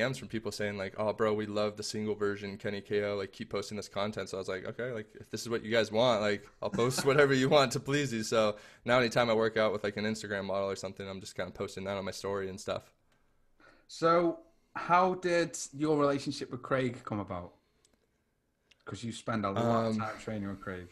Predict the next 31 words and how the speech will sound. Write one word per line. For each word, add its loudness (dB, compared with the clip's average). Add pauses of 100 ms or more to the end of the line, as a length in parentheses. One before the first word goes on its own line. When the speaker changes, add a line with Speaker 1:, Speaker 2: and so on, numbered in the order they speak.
Speaker 2:
I 4
think 4
you 8
two 2
are, 4
like, 4
Speaker 1:
Yeah, 0
fuck -2
that 0
guy. 2
Be -8
careful. 0
Speaker 2:
<laughs> 8
Be 6
Speaker 1:
No, 12
uh, 8
Speaker 2:
careful. 6 (360)
Speaker 1:
<laughs> -10
tell 2
Craig 10
to 0
be -2
careful. 10
He -8
can't 0
fuck 0
with -10
me. -4 (120)
Um, 8 (560)
let's 0
see. 2